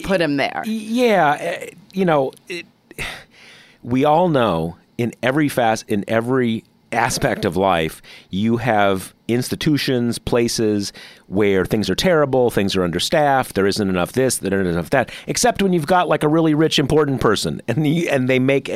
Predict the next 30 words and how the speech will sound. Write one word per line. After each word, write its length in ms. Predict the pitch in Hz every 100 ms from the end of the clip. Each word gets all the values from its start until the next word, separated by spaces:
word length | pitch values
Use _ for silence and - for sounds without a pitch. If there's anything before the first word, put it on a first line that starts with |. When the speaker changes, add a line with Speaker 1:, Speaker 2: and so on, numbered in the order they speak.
| 110
Speaker 2:
they 160 | 107 123
make 240 | 127 -
exceptions. 580 | 101 143 139 98 85 - - - - - - - _ _ _ _ _ _ _ _ -
It, 240 | 139 - -
all 380 | 135 151 165 165
of 120 | 113
this 160 | 107 92
stuff 520 | - 95 87 - -
is, 400 | 104 98 90 80
now 380 | - 127 117 127
we 120 | 131
find 280 | 113 110 95
out 200 | 95 92
that, 120 | 85
like, 220 | 85 82 - _ _ _
the 100 | -
guards 260 | 101 98 87
weren't 160 | 82
even, 320 | 71 78 80 - -
I 40 |
mean, 160 | 107 -
A, 220 | 127 156
he 120 | 151 127
was 100 | -
taken 240 | 92 90
off 100 | 80
suicide 460 | - 92 - 78 73
watch, 320 | 78 80 -
which 180 | 107 120
is 220 | 113